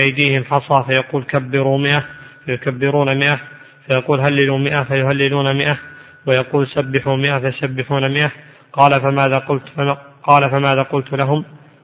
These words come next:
قلت ما قلت، قلت ما قلت لهم شيئاً، انتظار رأيك أو انتظار أمر، أمرك. قال:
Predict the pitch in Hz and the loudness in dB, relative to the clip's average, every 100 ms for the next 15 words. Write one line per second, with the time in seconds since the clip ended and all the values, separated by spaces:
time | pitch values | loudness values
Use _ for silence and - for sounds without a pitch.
0 | _ 151 143 - 139 135 151 143 - - | _ 0 0 0 0 2 2 -2 -4 -18
1 | - _ _ 151 143 147 139 135 147 139 | -20 _ _ 2 2 2 2 2 0 -2
2 | 147 135 131 - 147 143 131 123 135 139 | 0 0 0 0 0 0 -4 -6 0 2
3 | 135 143 147 139 147 139 135 135 131 139 | 4 2 0 -4 -4 -2 -2 -2 0 2
4 | 139 143 139 160 143 147 - - - - | 0 -2 -4 -4 -2 -2 -4 -12 -20 -20
5 | - _ - 139 143 | -20 _ 0 4 4